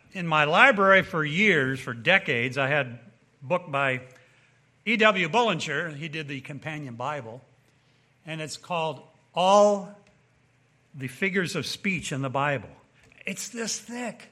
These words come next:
Whoa, this thick. Figures of speech in the Bible that, unless you know what he's, you know, was really being conveyed, you miss, oh, three quarters of what it's being taught.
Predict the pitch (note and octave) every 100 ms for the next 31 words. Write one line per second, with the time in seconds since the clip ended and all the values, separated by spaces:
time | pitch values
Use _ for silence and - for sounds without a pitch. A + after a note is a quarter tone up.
0 | _ _ _ _ _ _ _ _ - C3+
1 | F#3 A#3+ B3 D#3+ - _ D3+ D4 C4+ -
2 | B3+ D4+ D4+ - - _ _ _ _ -
3 | D#4 C#4 F#3+ F#3 - C4 C4+ F#3 C#3 D#3+
4 | A3+ G3+ D#3 D#3 - _ _ _ _ _
5 | - D#3+ G3+ G#3+ G3 E3 F#3 G3 D#3+ C#3
6 | G#2+ - _ _ _ E3+ F3 C3 A#2 F#3
7 | D#3 E3 E3 C#3+ B2+ C#3+ A#3+ C#3 C3+ A3
8 | - - - - - F3 D#3 - F3+ -
9 | D4 B3 A#2+ G#2 C3+ D3+ D3+ - D#3 D#3
10 | D3+ C#3 - _ _ _ _ - - C4
11 | F3+ -